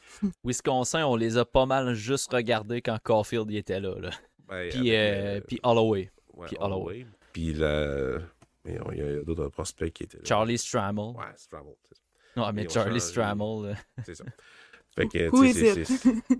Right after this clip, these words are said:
Speaker 2: mais il est pas mauvais, Lucius, mais, euh, c'est plus le, son profil pour la nationale de hockey. Il y a quand même un, un bon potentiel de bust, là. Fait que, tu sais, c'est, c'est,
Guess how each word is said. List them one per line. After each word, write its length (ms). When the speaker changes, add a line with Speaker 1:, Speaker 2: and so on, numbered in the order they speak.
Speaker 2:
mais 120
il 200
est 60
pas 200
mauvais, 680
Lucius, 720
mais, 640
euh, 520
c'est 160
plus 240
le, 240
son 200
profil 520
pour 160
la 80
nationale 340
de 60
hockey. 240
Il 140
y 40
a 40
quand 180
même 240
un, 960
un 80
bon 160
potentiel 480
de 80
bust, 380
là. 80
Fait 140
que, 40
tu 180
sais, 0
c'est, 220
c'est, 480